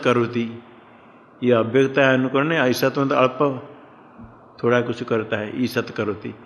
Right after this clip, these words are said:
ये अव्यक्त अनुकरण नहीं होने से डाच नहीं हुआ, तो ईसत करोति ऐसे रहा। द्यजबरार्धात् किम,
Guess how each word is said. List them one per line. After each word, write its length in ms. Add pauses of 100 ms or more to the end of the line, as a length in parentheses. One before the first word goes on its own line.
(380)
ये 80
अव्यक्त 420
अनुकरण 500
नहीं 200
होने 220
से 480 (440)
डाच 320
नहीं 260
हुआ, 160 (840)
तो 60
ईसत 400
करोति 320
ऐसे 180
रहा। 280 (1600)
द्यजबरार्धात् 960
किम, 320